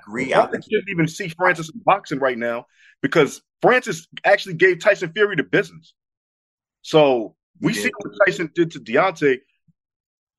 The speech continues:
Speaker 2: I'm not saying Francis Ngannou is the boogeyman in the heavyweight division of boxing right now, even though he's now ranked in the top ten.
Speaker 1: Mm-hmm.
Speaker 2: But what I will say is
Speaker 1: Yeah.
Speaker 2: that Francis Ngannou is a,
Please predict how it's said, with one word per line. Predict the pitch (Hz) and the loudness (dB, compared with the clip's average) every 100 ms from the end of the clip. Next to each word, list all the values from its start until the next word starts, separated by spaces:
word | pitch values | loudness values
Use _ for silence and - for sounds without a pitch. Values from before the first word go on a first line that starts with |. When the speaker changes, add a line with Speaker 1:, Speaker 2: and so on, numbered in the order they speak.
| _ _ _ _ - | _ _ _ _ 0
Speaker 2:
I'm | 185 | 2
not | 240 220 | 2 2
saying | 220 202 | 2 0
Francis | 160 185 185 160 | 2 0 0 -2
Ngannou | 151 160 156 | 2 2 2
is | - | -4
the | - | -4
boogeyman | 139 143 143 143 143 104 | -2 -2 0 0 0 -4
in | |
the | 98 | -8
heavyweight | 107 117 117 113 | -8 -6 -4 -4
division | 98 82 107 101 | -6 -6 -6 -6
of | 82 | -8
boxing | 73 104 - 110 | -4 -4 -4 -6
right | 113 | -6
now, | 110 113 113 _ _ - | -4 -8 -10 _ _ -6
even | 117 120 | -2 0
though | 110 | 0
he's | 113 | -4
now | 101 113 98 | -2 -2 0
ranked | 113 117 107 | 0 -2 -6
in | |
the | 98 | -6
top | 120 104 | -2 -2
ten. | - 113 | -2 0
Speaker 1:
Mm-hmm. | 113 - - _ _ | 0 -2 -12 _ _
Speaker 2:
But | 120 | 0
what | 104 110 | 2 4
I | 107 | 4
will | 123 147 | 2 -2
say | 139 127 113 104 | 0 2 2 -2
is | 101 101 95 85 - - | -6 -6 -6 -10 -6 2
Speaker 1:
Yeah. | 98 | 2
Speaker 2:
that | 101 - _ _ _ _ | 2 -2 _ _ _ _
Francis | 131 147 147 | -2 -2 -4
Ngannou | 131 98 110 123 110 87 80 _ _ _ _ _ | -8 -2 0 0 -2 -8 -14 _ _ _ _ _
is | 104 101 90 82 82 _ | -2 0 -2 -8 -18 _
a, | 87 | -8